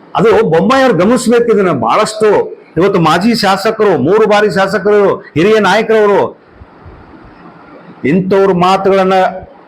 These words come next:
ಕಡೆಗಣಿಸಬೇಡಿ. ಇದು ಚುನಾವಣೆ, ನಿಮ್ ರಿಸಲ್ಟ್ ಚಲೋ ಆಗ್ಬೇಕು ಅಂದ್ರೆ ನೀವು ಈಗ, ಈಗ ಸದ್ಯ ನೀವು,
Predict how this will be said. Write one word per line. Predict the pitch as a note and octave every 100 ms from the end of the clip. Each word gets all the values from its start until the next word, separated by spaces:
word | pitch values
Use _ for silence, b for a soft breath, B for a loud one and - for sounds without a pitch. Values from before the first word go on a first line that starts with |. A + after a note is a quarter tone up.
| -
ಕಡೆಗಣಿಸಬೇಡಿ. | D3 F#3 G#3+ F3+ F3 F#3+ F3 B2+ G#2+
ಇದು | C#3+ F3+
ಚುನಾವಣೆ, | F#3 E3+ G3 G#3 G#3 F3 G2+ - - - - - -
ನಿಮ್ | C#3+ A#3
ರಿಸಲ್ಟ್ | B3 G3 A3+ A3 -
ಚಲೋ | G#3+
ಆಗ್ಬೇಕು | G#3+ G3+ F#3+ G3 F#3+
ಅಂದ್ರೆ | F#3+ B3 A#3
ನೀವು | F#3 D3+
ಈಗ, | E3+ G3 F3+
ಈಗ | F3+
ಸದ್ಯ | E3 E3+ A3+
ನೀವು, | A3 E3